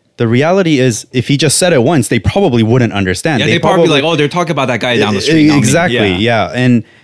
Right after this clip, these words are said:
Speaker 1: you know, these are people who really, really believe that they're righteous.
Speaker 2: Mm-hmm.
Speaker 1: And once again, when we read Romans, we naturally think, "Oh, wow, the Romans are really, really bad people."
Speaker 2: <laughs>
Speaker 1: But the reality is that it also applies to us.
Speaker 2: Mm-hmm.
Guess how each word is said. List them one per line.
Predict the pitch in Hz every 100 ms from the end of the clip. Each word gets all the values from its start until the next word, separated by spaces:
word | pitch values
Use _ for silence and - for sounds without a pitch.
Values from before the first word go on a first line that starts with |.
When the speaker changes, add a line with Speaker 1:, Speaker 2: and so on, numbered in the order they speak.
| -
Speaker 1:
you | 214
know, | 135 139
these | 139 220
are | 233 175
people | 160 139 170
who | - 131
really, | 107 104 117 131 151
really | 147 117 117
believe | 120 104 92 104
that | 104 101
they're | 110
righteous. | 110 147 - - -
Speaker 2:
Mm-hmm. | 104 104 110 117
Speaker 1:
And | 123 123 117 113 107
once | 120 - 143
again, | 127 147 120
when | 120
we | 110
read | 110 127 113 -
Romans, | 107 113 95 87 120 -
we | 120 120
naturally | 120 131 - 151
think, | 139 123 117
"Oh, | - 147
wow, | 104 117
the | 95
Romans | 90 92 120 151 151
are | 107
really, | 101 92 87 92 110
really | 101 90 101
bad | 95 82 82
people." | 160 175 110 117 131 123
Speaker 2:
<laughs> | 143 165
Speaker 1:
But | 202 233 - _
the | 175
reality | 143 147 165 180 139
is | 120 98
that | 107 107
it | 123
also | 165 - 139
applies | - - 98 90
to | - 92
us. | 90 85 - -
Speaker 2:
Mm-hmm. | 95 98